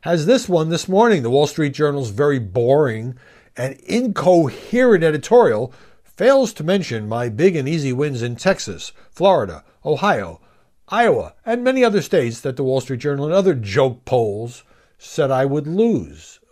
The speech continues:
Okay, so I don't know exactly what editorial has got the president exercised. Uh, I don't recall seeing, uh, any poll by any news organization saying that Donald Trump was gonna lose Texas. I do remember a poll saying, you know, Biden was in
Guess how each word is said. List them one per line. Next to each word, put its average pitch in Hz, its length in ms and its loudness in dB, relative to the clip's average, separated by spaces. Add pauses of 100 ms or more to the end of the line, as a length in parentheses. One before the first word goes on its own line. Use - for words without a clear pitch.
(120)
Okay, 101 480 -8
so 117 180 -10
I 120 40 -6
don't 135 140 -6
know 131 120 -4
exactly 117 680 -2 (340)
what 110 460 -8 (260)
editorial 117 640 -2
has 101 240 -10
got 107 180 -6
the - 80 -18
president 110 400 -4
exercised. 117 760 -6 (320)
Uh, 104 640 -6
I 110 140 -6
don't 135 220 -4
recall 127 460 -4
seeing, 120 400 -6
uh, 104 220 -8
any 170 300 -2
poll 101 400 -4
by 104 180 -8
any 165 160 -4
news 123 240 -6
organization 98 540 -8
saying 98 420 -8 (320)
that 98 160 -12
Donald 113 240 -4
Trump 104 220 -8
was 98 120 -6
gonna 101 200 -6
lose 131 500 2
Texas. 120 480 -2
I 107 60 -4
do 123 160 -4
remember 110 340 -4
a 92 60 -4
poll 101 320 -4
saying, 98 320 -8
you 117 60 -6
know, 92 120 -4
Biden 90 400 -8
was 90 160 -10
in 95 180 -8